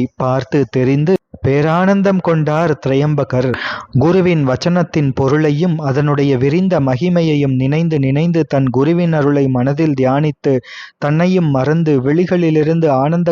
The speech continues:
கண்ணீர் பெருக அதனால் உடம்பெல்லாம் நனைந்து ஒரு பதுமை போல நின்றார். அந்த கலைக்கூத்தாடியிடம் விடைபெற்று கொண்டு அவளை விட்டு நீங்கி பல சிவஸ்தலங்களுக்கு சென்று திருவிடைமருதூர் புஷ்ய உற்சவத்தின் மகிமையை உணர்ந்து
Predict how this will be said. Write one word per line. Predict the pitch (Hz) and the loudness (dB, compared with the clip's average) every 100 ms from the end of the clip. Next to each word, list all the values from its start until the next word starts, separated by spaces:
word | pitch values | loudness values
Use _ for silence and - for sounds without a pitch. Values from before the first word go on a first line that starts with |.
| - | -2
கண்ணீர் | 147 147 143 131 | -2 0 0 0
பெருக | 131 131 143 196 127 - - - - | -2 -2 0 0 0 -4 -16 -20 -8
அதனால் | 127 147 165 190 | -2 0 0 0
உடம்பெல்லாம் | 139 135 160 170 170 170 180 165 135 | 0 2 2 2 2 0 0 0 0
நனைந்து | 127 151 185 180 165 | 0 0 0 0 0
ஒரு | 139 135 - | 2 0 0
பதுமை | 131 143 185 196 190 | -2 0 2 0 0
போல | 190 185 180 165 139 | 0 2 2 2 2
நின்றார். | 135 135 127 127 139 - _ | 0 -2 0 0 -2 -6 _
அந்த | 143 147 143 | -2 0 0
கலைக்கூத்தாடியிடம் | 143 139 180 - 170 170 151 151 143 143 139 127 | 0 0 0 -2 -2 0 -2 0 0 0 0 0
விடைபெற்று | 127 151 151 - 143 | 0 2 0 -2 -6
கொண்டு | - 135 151 190 151 | -2 -2 2 2 2
அவளை | 127 139 135 | 0 0 0
விட்டு | 131 - 165 | -2 -4 -2
நீங்கி | 143 139 139 196 131 107 107 - _ - | 0 -2 -2 0 0 -2 -6 -14 _ -4
பல | 156 160 | 0 0
சிவஸ்தலங்களுக்கு | 151 165 180 - 170 160 147 143 151 135 | 0 -2 -2 -2 0 0 0 -2 -4 -6
சென்று | - 131 131 202 165 120 127 _ _ - - - - | -2 -2 0 2 2 0 -2 _ _ -20 -20 -20 -4
திருவிடைமருதூர் | 180 208 202 190 175 151 135 143 180 156 165 | 0 2 2 2 2 0 2 2 2 0 -4
புஷ்ய | - 190 - 214 | -2 -2 0 0
உற்சவத்தின் | 185 165 - 156 147 - 139 127 _ _ 127 | 0 -2 -2 0 -2 -2 -2 -2 _ _ -2
மகிமையை | 143 143 190 180 165 135 | 0 0 0 2 0 0
உணர்ந்து | 139 139 139 165 | 0 0 0 0